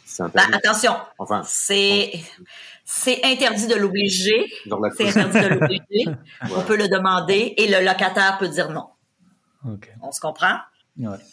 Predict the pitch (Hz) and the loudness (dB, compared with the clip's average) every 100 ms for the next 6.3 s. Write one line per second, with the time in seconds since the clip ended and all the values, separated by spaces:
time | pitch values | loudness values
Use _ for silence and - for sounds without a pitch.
0 | - - - 269 220 180 240 240 247 214 | -20 -10 -2 0 0 0 2 2 2 0
1 | 185 196 208 226 208 208 220 214 190 202 | 2 2 2 2 0 0 -2 -2 0 0
2 | 196 180 180 220 214 208 254 254 240 220 | 0 0 -2 0 0 0 0 0 0 0
3 | 196 233 220 220 202 185 180 208 196 180 | 0 -2 -2 -2 0 0 0 0 0 0
4 | - 226 226 - 220 208 208 190 180 208 | 0 0 -2 -2 0 0 0 0 0 0
5 | 170 139 156 170 180 196 208 226 220 214 | 0 0 2 2 0 0 2 2 2 2
6 | 214 254 - | 2 2 -4